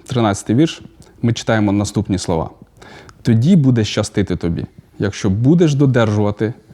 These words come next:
щоб чинити устави та права, які наказав був Господь Мойсеєві про Ізраїля. Будь сильний та міцний, не бійся і не страхайся». Нерідко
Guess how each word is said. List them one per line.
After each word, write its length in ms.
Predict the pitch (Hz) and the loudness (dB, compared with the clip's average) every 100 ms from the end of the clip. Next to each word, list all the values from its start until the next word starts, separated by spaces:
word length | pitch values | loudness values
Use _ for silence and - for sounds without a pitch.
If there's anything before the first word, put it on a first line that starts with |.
| _ | _
щоб 240 | - 104 104 | -8 -6 -4
чинити 440 | - 104 135 139 | -2 0 0 2
устави 460 | 113 - 123 151 123 | -2 0 -2 0 -2
та 140 | - | -4
права, 320 | - 95 120 | -4 -2 0
які 220 | 123 98 123 | -2 -2 -2
наказав 500 | 110 107 131 156 135 | -2 -2 0 0 -2
був 280 | 190 123 110 | -2 0 0
Господь 480 | 110 104 - 139 113 | 0 -4 -2 -2 0
Мойсеєві 600 | 104 98 - 170 147 110 | -2 -2 -2 0 0 0
про 200 | 120 135 | 0 -2
Ізраїля. 460 | 131 117 71 55 - - - - - - | 0 -2 -2 -6 -14 -20 -20 -20 -10 -2
Будь 220 | 120 101 | 0 0
сильний 420 | - 165 180 104 | 2 2 2 -2
та 160 | - 107 | -4 -2
міцний, 440 | 107 - 98 71 - - - - | -2 -2 -4 -4 -10 -20 -14 -4
не 160 | 104 | 0
бійся 440 | 104 113 143 - 110 _ _ _ | 2 0 -2 -6 -8 _ _ _
і 60 | - | -4
не 120 | 104 | -4
страхайся». 520 | - 107 - 85 - - _ _ _ - - - - - - - - - | -4 -8 -6 -8 -10 -18 _ _ _ -20 -20 -20 -20 -20 -20 -20 -20 -4
Нерідко 600 | 120 127 190 - 127 101 | 0 2 2 0 -2 -2